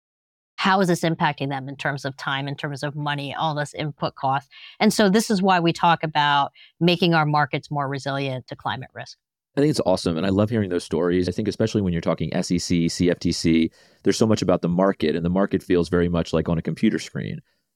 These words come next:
Speaker 2: But the market is real people doing real things all across America. And it's so fun for me to sort of follow <laughs> your adventures at these places. Like, I love the picture on LinkedIn, I think, as you basically, like,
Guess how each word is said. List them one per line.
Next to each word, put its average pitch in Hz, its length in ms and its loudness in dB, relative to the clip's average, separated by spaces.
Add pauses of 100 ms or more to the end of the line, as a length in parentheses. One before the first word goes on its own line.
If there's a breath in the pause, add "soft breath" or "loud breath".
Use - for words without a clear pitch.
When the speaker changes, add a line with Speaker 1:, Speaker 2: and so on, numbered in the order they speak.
Speaker 2:
But 98 80 -2
the 110 60 4
market 123 260 4
is 92 100 2
real 90 240 2
people 85 360 -2
doing 80 260 -2
real 80 220 0
things 80 640 -4 (600)
all 101 280 4
across - 280 2
America. 85 640 -2 (100)
And 90 120 -2
it's 85 100 -6
so 98 220 0
fun 92 260 -2
for 90 120 0
me 87 100 0
to 85 80 2
sort 87 160 0
of 85 80 -4
follow 87 340 2
<laughs> - 20 4
your 92 340 4
adventures - 800 0 (420 loud breath)
at 107 120 4
these 104 160 2
places. 95 360 2
Like, 78 140 0
I 92 60 2
love 92 260 0
the - 80 0
picture 110 280 2
on 95 80 0
LinkedIn, 87 320 -2
I 87 60 -4
think, 85 220 -4
as 85 120 -4
you 85 220 0
basically, 82 560 -2
like, 73 240 -4